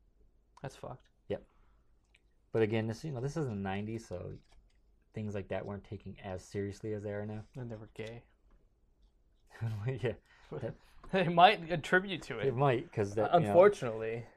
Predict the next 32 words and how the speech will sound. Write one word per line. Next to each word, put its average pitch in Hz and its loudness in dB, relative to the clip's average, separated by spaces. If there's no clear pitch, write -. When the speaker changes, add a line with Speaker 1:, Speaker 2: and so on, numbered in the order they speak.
Speaker 2:
it's 120 0
such 160 4
a 131 2
small 131 6
step - 0
from 107 -8
the 101 -2
nineties 104 -2
to 95 -8
where 98 -2
we 95 0
are 90 -2
now, 92 -4
and 92 -10
such - -4
a 92 -8
huge 104 -4
change. 85 -6
Speaker 1:
Yeah. 139 -2
Speaker 2:
So 113 -4
on 113 -2
the 110 0
night 135 4
of 127 -2
January 135 0
tenth, 107 -6
nineteen 98 -6
ninety-two, 104 -4
Lawrence, 104 0
Rippey, 104 -2
and 104 -8
Tackett 95 -4